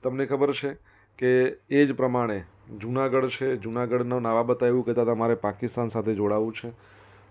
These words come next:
તો એના માટે લોકમત લેવામાં આવ્યો, આરઝી હુકુમતની રચના કરવામાં આવી.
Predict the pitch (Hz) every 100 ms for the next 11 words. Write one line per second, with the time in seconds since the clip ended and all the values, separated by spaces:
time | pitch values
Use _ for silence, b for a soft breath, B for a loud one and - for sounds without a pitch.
0 | - 127 147 147 143 151 127 120 135 151
1 | 147 139 131 127 123 123 120 117 123 -
2 | 113 120 120 110 147 127 127 123 117 117
3 | 107 101 107 101 95 92 90 90 85